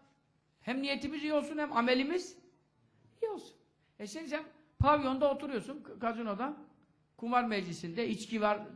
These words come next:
dönüyor orada. E, e, ben iyi niyetle oturuyorum. Bu arkadaşı işte ikna edeceğim de biraz bundan, efendim, gırgır edeceğim falan. Belki onu,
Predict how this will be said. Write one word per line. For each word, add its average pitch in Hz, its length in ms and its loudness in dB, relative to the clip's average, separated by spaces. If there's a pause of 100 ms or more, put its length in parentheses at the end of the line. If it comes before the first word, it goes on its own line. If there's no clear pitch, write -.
(120)
dönüyor 196 320 2
orada. 214 320 -2
E, 247 380 0 (500)
e, 240 120 -12
ben 349 180 4
iyi 370 200 -2
niyetle 339 260 0
oturuyorum. 240 460 2
Bu 302 80 0
arkadaşı 294 720 0 (680)
işte - 300 -10
ikna 254 420 0
edeceğim 233 420 -2
de 220 140 -4
biraz 220 260 -2
bundan, 208 320 -6 (760)
efendim, 196 520 -6 (1120)
gırgır 226 320 -4
edeceğim 202 440 -2
falan. 302 320 -8 (100)
Belki 320 280 -4
onu, 277 320 -4